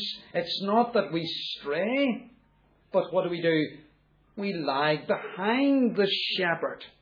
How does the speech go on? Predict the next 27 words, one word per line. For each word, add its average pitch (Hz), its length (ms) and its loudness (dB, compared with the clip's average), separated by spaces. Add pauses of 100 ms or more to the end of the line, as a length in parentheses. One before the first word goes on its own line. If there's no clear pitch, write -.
(680)
We 247 140 2
don't 220 260 8
keep 214 380 0
close 233 440 2 (200)
to 233 100 2
Jesus. 208 960 -2 (1000)
We 240 180 6
neglect 208 600 2 (180)
the 185 100 -2
means 196 400 2
of - 160 -4
grace. 220 580 2 (160)
We 196 100 0
were 180 120 2
singing 196 480 -2
earlier 208 720 4
about 175 380 4
his - 400 -2
ordinances. - 1200 -2 (640)
That's 226 240 -2
another 202 440 4
word 165 360 6
for 196 80 -4
the 202 100 2
means 202 380 2
of 214 120 2
grace. - 640 -4